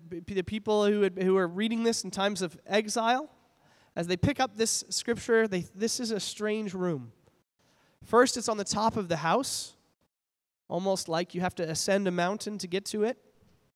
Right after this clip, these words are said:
And there you find something like a table with a menorah on it, a chair, something like a throne, and a bed, which is something like an altar.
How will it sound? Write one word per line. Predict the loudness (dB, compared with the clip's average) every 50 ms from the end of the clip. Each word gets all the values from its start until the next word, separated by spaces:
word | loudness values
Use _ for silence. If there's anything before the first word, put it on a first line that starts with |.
| _ _ _ _ _ _ _ _ _ _ _ _ _ _ _ _ _ _ _ _ _
And | -4 2
there | 6 6 8 6
you | 6 2
find | 0 0 0 0 0 0
something | 0 -2 -2 -2 -2 -4 -4 -4 0
like | 2 4 4 4 2 0 -4 -14 -20 -20 -20 _
a | -4 -4 -4
table | -4 -4 0 0 0 2 4 4 4 4 4
with | 2 -2 -2 -2
a | -4
menorah | -4 -4 -2 0 2 2 4 4 4 2
on | 2 0 -2 -2 -4
it, | -6 -8 -10 -14 -14 -16 -18 _ _ _ _ _ _ _ _ _ _ _ _ _ _ _ _ _ _ _ _ _ _ _
a | -10 -8
chair, | -6 -4 0 0 2 2 2 0 0 -4
something | -4 -6 -8 -6 -6 -6 -4
like | -4 -4 -6
a | -6
throne, | -14 -14 -10 -4 -2 0 0 0 -2 -4 -6 -10 -14 _ _ _ _ _ _ _ _ _ _ _ _ _ _ _ _ _ _ _ _
and | -4 -4
a | -4
bed, | 0 0 2 2 2 2
which | 2 -4 -4 -4
is | -6 -6
something | -4 -4 -4 -4 -4 -4 -4 -4 -2 0
like | 2 4 4 4 2 0 -4
an | -6 -4 -2
altar. | -2 -2 -2 -4 -6 -8 -10 -10